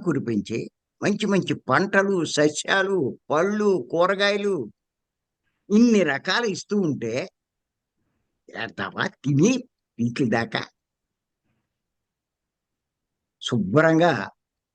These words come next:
అనుభవించక ఆ ప్రకృతిలో ఉన్న చేపల్ని, ఆ కోళ్ళని, మేకల్ని ఎంత హింసిస్తూ ఉంటే ఏం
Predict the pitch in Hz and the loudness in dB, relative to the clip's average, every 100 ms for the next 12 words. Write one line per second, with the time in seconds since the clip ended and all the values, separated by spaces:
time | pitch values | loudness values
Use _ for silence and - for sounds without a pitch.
0 | _ _ - 104 123 147 147 175 202 240 | _ _ -4 0 4 4 2 0 0 -2
1 | - _ _ _ _ _ _ _ _ _ | -6 _ _ _ _ _ _ _ _ _
2 | _ _ _ _ _ _ _ _ _ _ | _ _ _ _ _ _ _ _ _ _
3 | _ _ _ _ 160 - 151 156 - 285 | _ _ _ _ -10 -6 0 0 0 -4
4 | 247 247 202 170 151 - 113 120 175 240 | 2 4 6 4 2 -4 -6 -2 -2 -4
5 | 214 196 151 135 120 - 143 170 220 233 | -6 -4 -2 -2 -4 0 4 6 6 4
6 | 233 208 139 120 131 170 - 208 190 160 | 2 -2 0 -2 -2 -4 -8 -8 -4 -2
7 | 117 - - _ _ _ _ _ _ _ | -4 -6 -12 _ _ _ _ _ _ _
8 | 101 117 131 131 175 143 156 - 190 - | -4 -2 -4 0 0 2 0 2 -2 0
9 | 147 110 92 - _ _ - 113 160 269 | -2 -2 -2 -8 _ _ -6 4 4 4